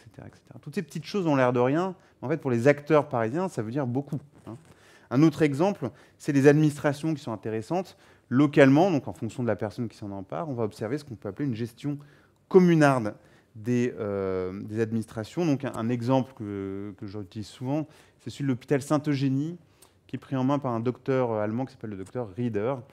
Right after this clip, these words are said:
Alors, caractéristique de la commune, déjà, on débaptise l'hôpital, ça devient l'hôpital des enfants du peuple. On n'utilise pas de nom de saint, je vous ai dit, c'est un mouvement très anticlérical. Ce docteur, euh, Rieder,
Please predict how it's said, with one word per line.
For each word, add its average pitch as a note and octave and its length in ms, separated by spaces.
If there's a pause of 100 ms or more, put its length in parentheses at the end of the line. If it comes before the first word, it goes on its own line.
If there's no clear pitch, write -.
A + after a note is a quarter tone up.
(280)
Alors, - 140
caractéristique C#3+ 520
de C3+ 80
la B2 80
commune, C#3+ 260
déjà, C3 200
on B2 160
débaptise B2+ 580
l'hôpital, A#2+ 420
ça C#3 120
devient A#2 120
l'hôpital A#2 240
des A#2 140
enfants B2 220
du A#2+ 100
peuple. A2+ 300 (120)
On G#2 80
n'utilise F#2+ 300
pas A2 140
de G#2 80
nom G#2 120
de G2 80
saint, B2 160
je G2 120
vous F#2+ 40
ai F#2+ 60
dit, A#2 180
c'est A2 80
un G#2+ 40
mouvement G#2 240 (460)
très C#3 200
anticlérical. C3 840 (360)
Ce - 120
docteur, D3 500
euh, A#2+ 320
Rieder, C3+ 360